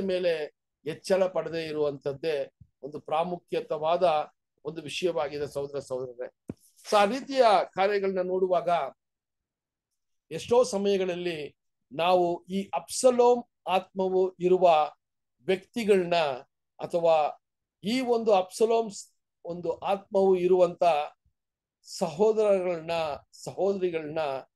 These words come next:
ನಾವು ಸಭೆಯ ಒಂದು ಐಕ್ಯತೆಯಲ್ಲಿ ನೋಡಕ್ಕೆ ಸಾಧ್ಯ ಅಂತ ನೋಡ್ತೀವಿ. ಯಾಕೆ ಅಂದ್ರೆ ಅವರು ಸಭೆಯ ಒಂದು ವಿಚಾರಗಳನ್ನ ತಗೊಂಡಾಗ ತಮಗೆ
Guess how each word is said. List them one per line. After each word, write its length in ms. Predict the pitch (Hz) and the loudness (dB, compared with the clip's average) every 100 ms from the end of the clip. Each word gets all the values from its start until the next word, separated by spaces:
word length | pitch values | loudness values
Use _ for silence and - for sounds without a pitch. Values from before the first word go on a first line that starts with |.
| _ _ - | _ _ -4
ನಾವು 280 | 151 160 156 151 - | 0 2 0 -4 -8
ಸಭೆಯ 540 | - 143 147 165 165 151 139 - - | -8 -8 -6 -2 0 0 -2 -8 -16
ಒಂದು 240 | 131 131 147 - | -12 -8 -8 -6
ಐಕ್ಯತೆಯಲ್ಲಿ 800 | 151 175 - 196 165 156 147 160 135 - _ _ - | -8 -6 -4 -4 -2 -6 -6 -6 -8 -10 _ _ -12
ನೋಡಕ್ಕೆ 500 | 147 190 202 190 180 | 0 2 2 0 -6
ಸಾಧ್ಯ 600 | 170 - 143 135 143 139 - | -8 -6 -6 -4 -4 -4 -8
ಅಂತ 180 | 117 160 | -14 -10
ನೋಡ್ತೀವಿ. 440 | 160 131 _ 123 | -10 -12 _ -6
ಯಾಕೆ 240 | 170 196 196 | -4 -2 -6
ಅಂದ್ರೆ 280 | 180 175 151 135 _ _ _ _ _ _ _ _ | 2 2 2 -2 _ _ _ _ _ _ _ _
ಅವರು 340 | - 196 202 190 180 156 - _ - | 4 8 10 8 6 2 -4 _ -20
ಸಭೆಯ 720 | - - 214 214 254 262 247 214 170 139 - | -16 -4 2 2 2 0 4 4 4 0 -10
ಒಂದು 220 | 139 156 151 | -16 -14 -16
ವಿಚಾರಗಳನ್ನ 680 | 143 202 190 190 180 175 | -2 2 2 2 -2 -6
ತಗೊಂಡಾಗ 540 | 165 156 151 147 143 139 151 127 - _ _ _ _ _ | -6 -6 -4 -2 -2 0 0 0 -6 _ _ _ _ _
ತಮಗೆ 340 | 208 220 240 | 2 2 2